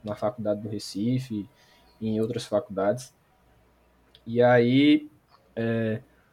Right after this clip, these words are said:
ele nasceu no Recife e ele morou numa rua,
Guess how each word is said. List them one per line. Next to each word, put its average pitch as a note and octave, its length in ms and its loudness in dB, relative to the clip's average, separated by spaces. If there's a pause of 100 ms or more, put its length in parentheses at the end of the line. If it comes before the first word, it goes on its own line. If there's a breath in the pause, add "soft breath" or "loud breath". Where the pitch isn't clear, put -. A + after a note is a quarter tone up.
(180)
ele D#3 180 6
nasceu D#3+ 760 4 (220)
no C#3+ 120 0
Recife C#3 720 0 (560)
e C3 80 4
ele D#3 140 6
morou D#3 640 10
numa C#3 220 2
rua, C#3+ 540 6